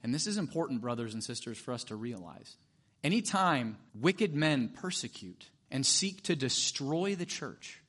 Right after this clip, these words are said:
they are doing the work of Satan himself. They are the vehicle through which it's as if Satan himself is doing it through them, through their wicked hearts, their wicked intentions, their slavery to him and the flesh and the world.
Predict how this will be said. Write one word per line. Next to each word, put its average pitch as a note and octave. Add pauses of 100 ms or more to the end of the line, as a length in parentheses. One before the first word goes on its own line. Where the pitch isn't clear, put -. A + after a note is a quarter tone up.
(280)
they C#3
are D#3
doing D#3+
the A2
work C3
of G2+
Satan B2+
himself. F#2 (340)
They D3
are E3+
the C#3
vehicle C#3+
through C3+
which C#3
it's C#3+
as C#3
if C#3
Satan E3+
himself C#3
is A#2+
doing B2
it A#2 (140)
through D3+
them, A2 (180)
through C3
their C3
wicked D#3+
hearts, D3
their A2+
wicked D3
intentions, C3 (240)
their A#2
slavery D3
to C#3
him C3+ (260)
and B2
the A2+
flesh B2+ (280)
and B2+
the G#2+
world. A#2+